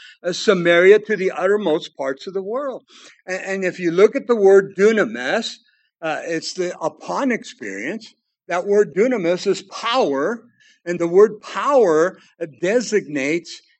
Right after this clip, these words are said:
"He enables me. He gives me boldness." He gives me such faith. And he just builds that on you. Uh, what happened to me years ago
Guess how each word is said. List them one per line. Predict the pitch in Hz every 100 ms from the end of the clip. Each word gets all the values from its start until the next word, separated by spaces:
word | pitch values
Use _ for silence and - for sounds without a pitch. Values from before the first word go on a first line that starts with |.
| _
"He | 185
enables | 202 196 226 277 269 220 -
me. | 147 104 - _ _ _ _ _ _
He | 151
gives | 147 208 165
me | 208
boldness." | 143 170 202 277 233 208 120 - - _ _ _ _ _ _ _ _ _ _
He | - 196
gives | 196 214 202 220 196
me | 190 190 160 - -
such | - - 240 247 -
faith. | - 220 285 269 110 - _ _ _ _ _ _ _
And | 170
he | 180
just | - 226 226 - 117
builds | 160 226 247 151
that | 208 214
on | 202 247
you. | 175 - -
Uh, | - 170 131
what | 165 180 208
happened | 196 262 294 349 330
to |
me | 220 175
years | 180 175 196 220
ago | 254 165 143 170 226